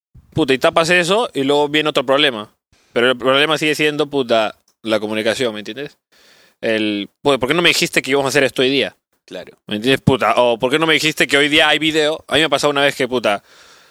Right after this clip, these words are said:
Speaker 1: estoy haciendo una huevada y me dicen, "Oye, puta, hay video, que la puta madre". Y yo, "Pues no puedo, mañana. Tengo podcast con el gordo". Puta, que... Puta, y se cancela todo y yo me siento mal.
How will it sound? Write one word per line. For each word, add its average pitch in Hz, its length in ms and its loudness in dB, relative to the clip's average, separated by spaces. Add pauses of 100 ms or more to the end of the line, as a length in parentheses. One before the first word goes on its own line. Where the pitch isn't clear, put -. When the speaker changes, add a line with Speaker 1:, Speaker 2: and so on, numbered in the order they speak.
(240)
Speaker 1:
estoy 139 180 2
haciendo 151 160 0
una 156 120 2
huevada 147 280 2
y - 20 -2
me 143 80 -6
dicen, 131 140 -4
"Oye, 131 240 2
puta, 135 220 0
hay 135 60 2
video, 139 240 2
que 123 60 -4
la 123 60 -2
puta 135 140 0
madre". 123 240 -2 (200)
Y 131 100 -2
yo, 135 160 2 (1080)
"Pues 127 120 0
no 135 120 -2
puedo, 302 300 0
mañana. 403 280 -4 (460)
Tengo 165 240 0
podcast 196 320 0
con 175 100 4
el 170 40 2
gordo". 190 300 -2 (720)
Puta, 151 320 -6
que... - 80 -10 (1300)
Puta, 120 180 -10
y 113 60 -10
se 131 100 -10
cancela 165 360 0
todo 185 360 2
y 147 160 -4
yo 143 100 -8
me 147 80 -10
siento 156 240 -6
mal. 156 280 -4